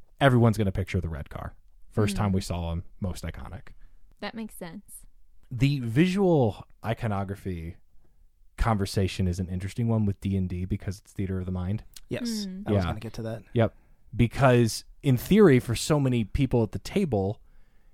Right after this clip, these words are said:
Speaker 1: the D M is going to convey what information they can.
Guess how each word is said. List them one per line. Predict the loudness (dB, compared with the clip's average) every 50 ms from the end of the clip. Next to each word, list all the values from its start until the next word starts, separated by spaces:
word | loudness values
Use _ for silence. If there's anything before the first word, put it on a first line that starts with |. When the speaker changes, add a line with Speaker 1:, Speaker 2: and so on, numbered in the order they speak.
| _ -20 -20 _ _ -16 -12
Speaker 1:
the | -10 -6 -2 -2 0
D | 2 4 4 4 4 4
M | 4 4 4 4
is | 2 0 2
going | 2 2 4 4 2
to | 0
convey | 0 0 0 0 2 4 4 4
what | 4 2 2
information | 0 -2 -2 -2 -2 -2 -2 -2 -2
they | -2 -2
can. | 0 2 2 4 2 2